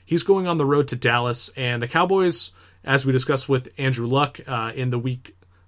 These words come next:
fifteen recap, uh, the Cowboys have been good.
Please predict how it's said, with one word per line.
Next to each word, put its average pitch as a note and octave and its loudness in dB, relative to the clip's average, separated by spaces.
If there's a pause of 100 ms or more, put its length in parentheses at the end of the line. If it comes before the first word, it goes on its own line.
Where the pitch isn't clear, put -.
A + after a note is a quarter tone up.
fifteen C3 -2
recap, D#3 0 (340)
uh, - 0
the - 4
Cowboys A#3 4
have G3 0
been E3 0
good. B2+ 0